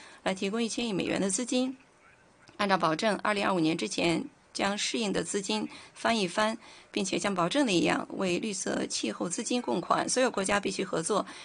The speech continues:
今年就运行损失危害基金。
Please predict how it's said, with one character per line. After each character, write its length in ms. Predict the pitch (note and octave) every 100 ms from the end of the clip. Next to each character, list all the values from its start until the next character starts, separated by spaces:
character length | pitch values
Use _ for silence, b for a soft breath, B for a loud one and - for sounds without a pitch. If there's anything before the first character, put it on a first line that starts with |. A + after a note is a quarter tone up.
| B
今 120 | -
年 200 | D4+ E4+
就 100 | A3+
运 240 | G#3 G#3+ F#3
行 340 | - E3 F3
损 240 | - D#3+ E3
失 240 | - A3+
危 140 | A#3+ A#3+
害 200 | - F#3+
基 180 | F#3+
金。 240 | F#3 G3